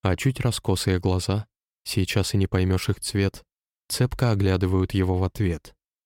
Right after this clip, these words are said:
Но больше всего ему нравятся волосы, светлые, словно выгоревшие на солнце. Они обрамляют её лицо и спускаются до самой груди. В ней не чувствуется ни капли страха или даже попытки понравиться.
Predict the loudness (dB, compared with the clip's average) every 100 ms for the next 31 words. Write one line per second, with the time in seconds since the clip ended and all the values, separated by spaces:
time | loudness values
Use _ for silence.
0 | _ _ 2 2 2 0 2 -2 0 0
1 | 2 2 2 2 2 0 0 0 2 2
2 | 2 0 -6 -10 _ _ _ _ -6 0
3 | 0 0 2 0 2 0 0 0 0 0
4 | 2 0 0 0 0 0 -2 -2 -2 -4
5 | -8 -8 _ _ _ -2 0 2 2 2
6 | 2 2 2 2 2 2 0 -2 -2 -2
7 | -2 _ _ -2 -2 0 -2 2 2 2
8 | 0 0 0 0 0 2 0 0 -2 -6
9 | _ _ _ _ _ _ _ -2 0 2
10 | 2 2 0 0 -2 0 0 0 0 0
11 | 0 0 0 -2 -2 -2 -2 -4 -10 _
12 | _ _ _ 0 2 2 0 -2 -2 -2
13 | -2 -2 0 2 2 2 -2 -8 -12